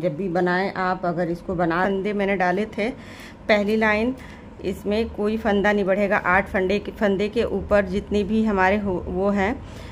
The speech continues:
इसमें से हुक है उसमें हम डालते जाएंगे और, अ, अ, बुनते जाएंगे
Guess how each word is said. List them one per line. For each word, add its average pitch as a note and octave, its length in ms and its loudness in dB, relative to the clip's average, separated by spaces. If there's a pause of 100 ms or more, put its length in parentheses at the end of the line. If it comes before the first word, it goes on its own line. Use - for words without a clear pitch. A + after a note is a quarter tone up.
(360)
इसमें G3 340 0
से G#3 320 -2 (420)
हुक A3+ 180 0
है G#3+ 200 4
उसमें G#3 360 0
हम G#3 160 2
डालते F#3 380 2
जाएंगे F#3+ 500 2 (380)
और, F3 260 4
अ, - 60 -6
अ, F3 600 2
बुनते F3+ 420 2
जाएंगे F#3 480 2